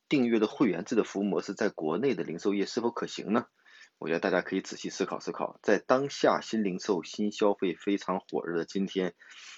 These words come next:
我们都在积极地拓展怎么吸引客户、怎么引流、怎么构建自己的私域流量。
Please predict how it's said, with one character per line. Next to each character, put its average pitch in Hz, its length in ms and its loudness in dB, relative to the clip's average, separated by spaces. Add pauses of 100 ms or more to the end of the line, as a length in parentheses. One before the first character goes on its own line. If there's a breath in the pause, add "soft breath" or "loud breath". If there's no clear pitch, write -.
(120 loud breath)
我 92 120 -2
们 90 200 0
都 113 120 4
在 104 180 6
积 110 240 -2
极 110 120 -6
地 92 60 -10
拓 98 240 2
展 - 240 -6
怎 - 180 -4
么 65 100 -6
吸 - 300 -4
引 101 200 0
客 - 200 -6
户、 - 240 -4
怎 82 120 -10
么 98 80 0
引 95 240 0
流、 62 320 -6
怎 - 180 -10
么 - 140 -10
构 117 180 4
建 92 200 -2
自 - 160 -10
己 67 140 -8
的 53 120 -6
私 - 280 -4
域 87 120 -2
流 - 140 -8 (120)
量。 98 220 2